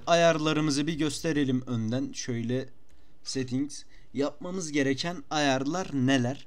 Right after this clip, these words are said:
hangi ayarları yapmalıyız? Hemen sizlere bundan bahsedeyim. Bakın bu kısımla falan işimiz yok arkadaşlar. Bizim grafik ve advanced grafik kısmıyla biraz işimiz var. Yoğunlukla grafik kısmında işimiz olacak.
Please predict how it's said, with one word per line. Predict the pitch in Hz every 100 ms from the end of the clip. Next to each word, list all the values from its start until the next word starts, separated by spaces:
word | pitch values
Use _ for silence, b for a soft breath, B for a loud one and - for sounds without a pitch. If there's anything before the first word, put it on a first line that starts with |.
| -
hangi | 143 147 127 107
ayarları | 104 101 101
yapmalıyız? | 113 127 117 104 101 135 - b b b b
Hemen | 131 123 127
sizlere | 131 117 110 104 101
bundan | 107 101 - - b b -
bahsedeyim. | 143 - 143 143 135 b b b
Bakın | - 147 143 151
bu | 151
kısımla | - 156 156 156
falan | 135 151 151 - 147
işimiz | - 143 135 127
yok | 156 147
arkadaşlar. | 117 113 113 113 151 139 b b b
Bizim | 135 156 156 127 - -
grafik | 156 156 156 196 156
ve | 165 127
advanced | 120 139 139 - -
grafik | 123 113 120 - -
kısmıyla | - - 120 107 101 101
biraz | 107 101 -
işimiz | 110 107 95 98
var. | 135 - b b b b - 139
Yoğunlukla | 143 151 151 139 131 139
grafik | 135 131 131 -
kısmında | - 113 104 95 92 -
işimiz | - 107 98
olacak. | 107 120 127 160